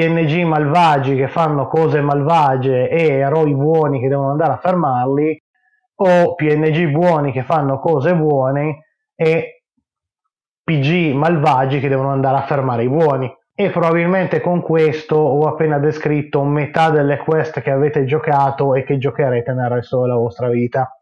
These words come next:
Questo fermarsi a vicenda tra buoni e cattivi però non esaurisce sicuramente tutti gli aspetti che il conflitto tra il bene e il male e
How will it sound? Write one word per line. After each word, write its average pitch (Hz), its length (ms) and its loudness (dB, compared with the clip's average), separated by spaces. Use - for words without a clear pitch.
Questo 185 580 -2
fermarsi 165 720 0
a 143 40 2
vicenda 151 460 0
tra 147 160 -2
buoni 160 300 0
e 147 60 -4
cattivi 156 680 -2
però 143 380 2
non 143 240 0
esaurisce 151 680 0
sicuramente 151 1160 0
tutti 160 280 -2
gli 147 100 2
aspetti 147 640 -2
che 143 140 -2
il 139 180 0
conflitto 151 560 -2
tra 135 140 -2
il 135 100 0
bene 147 280 0
e 143 40 0
il 139 60 0
male 147 560 0
e 139 280 -2